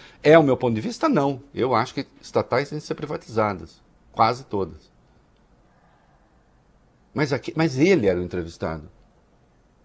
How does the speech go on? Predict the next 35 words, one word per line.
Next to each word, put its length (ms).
Não 280
eu. 160
Eu 160
falo 340
uma 140
hora 100
e 60
vinte 280
no 120
rádio 260
todo 240
dia, 220
meu 100
Deus 140
do 80
céu. 180
Eu 80
tenho 180
coluna 320
na 100
Folha 460
hoje, 320
tá 140
lá 120
minha 140
coluna. 400
Eu 80
tenho 160
coluna 300
no 140
uol. 340
O 80
entrevistado 460
era 120
ele. 260